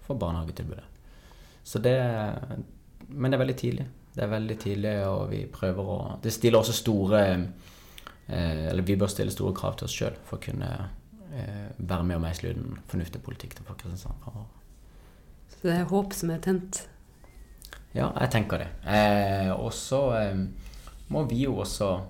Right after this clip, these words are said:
Speaker 1: eh, det er ingen grunn til å, for oss å lene oss tilbake og tenke at nå skal det, eh, bli orden i sysakene. Vi, eh, vi må, eh, vise oss verdig for den oppgaven vi gjør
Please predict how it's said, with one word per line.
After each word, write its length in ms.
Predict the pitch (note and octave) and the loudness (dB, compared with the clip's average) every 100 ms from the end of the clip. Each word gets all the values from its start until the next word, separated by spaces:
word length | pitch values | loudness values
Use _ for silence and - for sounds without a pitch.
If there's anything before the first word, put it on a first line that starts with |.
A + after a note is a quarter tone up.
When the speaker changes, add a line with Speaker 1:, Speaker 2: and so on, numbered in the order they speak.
| - - | -10 -8
Speaker 1:
eh, 440 | G2+ G2 F2 F2+ | -2 0 0 0
det 40 | G#2 | 0
er 80 | A2 | 4
ingen 160 | C#3+ | 6
grunn 140 | C3+ G#2+ | 6 8
til 100 | G#2+ | 8
å, 160 | G2+ | 6
for 440 | G2 - - - A2+ | 4 -6 -6 6 6
oss 140 | C3+ | 10
å 120 | C3+ F2 | 10 12
lene 160 | F2+ F2+ | 10 6
oss 80 | |
tilbake 400 | - E2 E2+ - | 4 4 2 4
og 60 | F2 | 2
tenke 240 | E2+ E2+ | 2 0
at 100 | D#2+ | -2
nå 80 | - | -4
skal 180 | - - | -2 0
det, 120 | E2+ | 2
eh, 960 | C#2 D#2 E2 F2+ F2+ F2 - B2 - D#2 | 2 0 -2 -2 -4 -4 -6 -8 -8 -6
bli 160 | D#2+ D#2+ | -2 0
orden 200 | E2 E2 | 2 0
i 60 | |
sysakene. 480 | E2 - E2 D#2+ - | -2 -6 -4 -6 -4
Vi, 160 | D#2 - | -2 -2
eh, 320 | C#2+ B1 - A#2+ - - - - - - | 0 0 -2 -4 -8 -18 -20 -20 -14 -6
vi 120 | - | -2
må, 220 | - B2+ B2 - - - B2 B2+ | 0 2 2 0 -4 -4 -4 -4
eh, 120 | A#2+ - - - - - - - | -4 -6 -12 -20 -20 -20 -16 -6
vise 340 | G2 G#2+ G2+ | 2 2 2
oss 100 | G#2 | 0
verdig 240 | G2+ F#2 G#2+ | 2 2 2
for 80 | G2 | 2
den 100 | F#2+ | 0
oppgaven 260 | F#2 E2+ F2 | 0 0 2
vi 140 | E2 | 2
gjør 160 | F#2 F3+ | 2 0